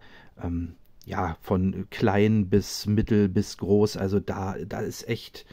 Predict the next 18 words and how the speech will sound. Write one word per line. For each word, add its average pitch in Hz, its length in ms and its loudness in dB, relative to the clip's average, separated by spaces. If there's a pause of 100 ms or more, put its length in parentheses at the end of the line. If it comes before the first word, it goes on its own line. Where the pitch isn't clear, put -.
(200)
also 104 300 -2
wenn 107 140 0
euch 107 100 -2
das - 160 -4
interessiert, 110 560 0 (160)
geht 117 180 2
mal 120 80 0
auf 110 140 -6
die 110 140 -2
Homepage 113 560 -2
oder 95 360 0
schaut - 280 0
einfach - 340 -6
mal 90 240 0
so 90 180 0
auf 95 160 -8
den 98 160 0
üblichen, 95 580 -4